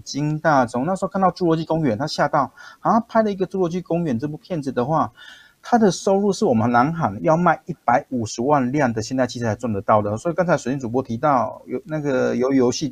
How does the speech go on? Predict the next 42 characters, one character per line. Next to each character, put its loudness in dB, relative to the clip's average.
帮 -2
韩 -6
国 -2
赚 -2
了 0
四 -8
十 -12
七 -8
亿 -4
美 0
元， -12
有 -10
没 0
有？ 2
所 2
以 6
韩 0
国 -4
政 -4
府 -14
对 0
于 0
文 -2
化 -2
这 -8
块 -2
其 -4
实 -2
非 -2
常 -4
非 -2
常 0
注 -6
重， -4
非 -8
常 -2
非 -2
常 2
注 -4
重。 0
你 0
该-， 2